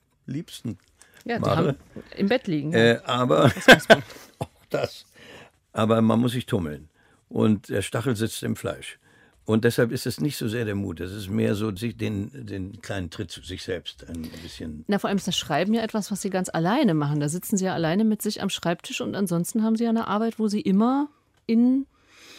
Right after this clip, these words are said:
Speaker 2: Gruppen
Speaker 1: Ja, stimmt. Aber das war eigentlich noch ein ganz angenehmer Aspekt. Ich bin ja ein Eremit, ein Klausner.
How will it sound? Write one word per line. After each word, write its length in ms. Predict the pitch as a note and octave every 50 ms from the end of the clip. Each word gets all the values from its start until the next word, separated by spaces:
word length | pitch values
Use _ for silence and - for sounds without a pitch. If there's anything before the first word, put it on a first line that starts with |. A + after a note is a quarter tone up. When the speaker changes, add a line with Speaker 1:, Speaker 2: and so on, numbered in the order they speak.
| - - - _ _ _ _ _ _ _ -
Speaker 2:
Gruppen 540 | - - A#3 - G3+ E3+ D#3+ D3+ C#3+ B2+
Speaker 1:
Ja, 240 | B2 C#3 D3 D3 C#3
stimmt. 300 | A#2+ G#2+ - D#3 C3 B2 A#2+
Aber 160 | A#2 B2+ B2+
das 180 | C#3+ E3 D#3+
war 100 | - G#3+
eigentlich 300 | F#3+ F#3 E3+ E3 D#3+ D3 D#3
noch 180 | D3+ D3+ C#3+
ein 100 | D#3+ D#3
ganz 200 | C3 C3 C3+ B2+
angenehmer 540 | B2+ - D#3+ - E3+ A#2+ G#2+ G2 F#2 E2+ -
Aspekt. 420 | - - - - - - - - -
Ich 100 | A#2+ F#2
bin 140 | A#2 A#2 A#2
ja 120 | A2+ A2 G2+
ein 100 | G2+ G#2+
Eremit, 540 | G2 F#2 G2 F#2 F#2 F#2 G#2+ C#3 D#3 -
ein 120 | A#2 G2+ G2
Klausner. 600 | - G#2 F#2+ G#2 A#2 A#2 - D3 C#3 C#3 D3